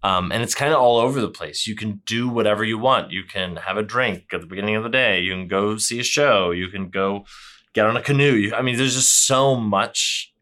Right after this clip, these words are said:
opportunity everywhere. And it's just so exciting 'cause you feed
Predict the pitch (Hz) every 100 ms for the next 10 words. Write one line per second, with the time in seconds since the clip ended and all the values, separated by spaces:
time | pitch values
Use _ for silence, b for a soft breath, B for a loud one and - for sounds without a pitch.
0 | - 101 101 90 - 104 104 123 143 156
1 | 170 165 127 139 160 160 160 170 - 101
2 | 101 92 98 - - - 113 98 - 104
3 | 92 87 92 92 87 - - 104 101 101
4 | -